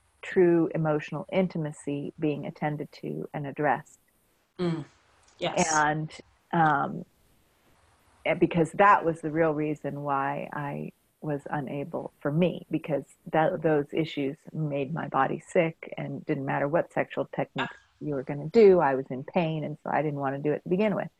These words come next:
Speaker 2: 'Cause you still
Speaker 1: Right?
Speaker 2: have the trauma in you. You were still holding that trauma in
Speaker 1: Yeah,
Speaker 2: you.
Speaker 1: exactly.
Speaker 2: There
Speaker 1: Exactly.
Speaker 2: wasn't a safe space to release it and, and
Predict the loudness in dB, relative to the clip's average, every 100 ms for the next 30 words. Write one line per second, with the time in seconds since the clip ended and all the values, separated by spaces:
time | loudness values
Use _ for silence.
0 | -6 -2 4 8 10 10 8 4 4 4
1 | 6 4 4 2 0 -4 -4 4 6 6
2 | 6 8 8 8 8 6 4 2 2 4
3 | 4 4 2 2 4 6 4 4 2 2
4 | -2 -12 -14 _ -8 2 6 8 8 4
5 | -4 -4 -4 -4 2 4 4 2 -2 4
6 | 6 6 2 -2 0 0 0 2 0 0
7 | -2 4 4 4 -2 -4 -2 -6 -10 _
8 | 0 0 0